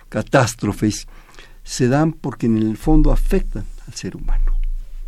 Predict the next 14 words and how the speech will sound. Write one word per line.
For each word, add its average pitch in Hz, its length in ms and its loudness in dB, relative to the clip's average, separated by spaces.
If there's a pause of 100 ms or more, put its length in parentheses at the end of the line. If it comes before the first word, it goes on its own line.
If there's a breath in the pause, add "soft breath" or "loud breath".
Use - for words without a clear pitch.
(440 soft breath)
La 165 80 -8
Tierra 180 340 -6
se - 160 -14
mueve. 117 440 -4 (680 soft breath)
Los 120 160 -10
tsunamis, 104 680 -2
los 101 160 -12
huracanes, 98 640 -6
los 98 140 -12
ciclones, 101 520 -6
los 95 160 -12
terremotos, 95 760 -6
los 98 140 -16
sismos, 101 460 -6